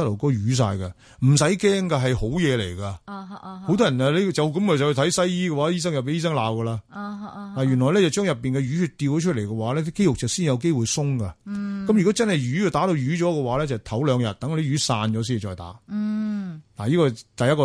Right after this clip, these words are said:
Speaker 1: 呢個第一個步驟，打兩個禮拜，每日打八分鐘，即係四邊吖嘛，每邊兩分就八分鐘啦。
Speaker 2: 係。係。
Speaker 1: 打兩個禮拜之後，第三個禮拜咧開始就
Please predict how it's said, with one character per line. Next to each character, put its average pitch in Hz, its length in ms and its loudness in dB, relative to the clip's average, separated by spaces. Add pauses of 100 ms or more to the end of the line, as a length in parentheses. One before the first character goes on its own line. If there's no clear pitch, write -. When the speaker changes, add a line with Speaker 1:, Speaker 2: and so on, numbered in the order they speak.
(100)
Speaker 1:
呢 - 80 0
個 160 80 4
第 - 80 -2
一 123 40 2
個 139 140 2
步 101 160 -6
驟， 90 240 -10 (1040)
打 131 180 -2
兩 127 300 4
個 123 60 2
禮 117 140 0
拜， 107 280 -2 (1040)
每 123 200 0
日 135 100 4
打 117 180 -2
八 123 140 0
分 135 180 -2
鐘， 127 220 -2
即 135 100 -4
係 110 140 -2
四 - 140 -4
邊 107 240 -2
吖 131 60 -2
嘛， 120 280 0
每 110 160 -4
邊 113 100 -2
兩 117 140 0
分 139 80 0
就 120 80 0
八 113 100 -2
分 123 100 -2
鐘 131 140 0
啦。 131 220 -2
Speaker 2:
係。 180 100 -12
係。 - 40 -16 (260)
Speaker 1:
打 143 140 2
兩 135 240 4
個 131 100 2
禮 120 60 0
拜 117 160 0
之 123 100 -4
後， 123 100 0
第 120 180 -2
三 180 480 -2
個 127 100 -2
禮 117 160 -2
拜 120 220 -4
咧 143 100 -2
開 160 380 -2
始 117 400 -4 (420)
就 117 160 -8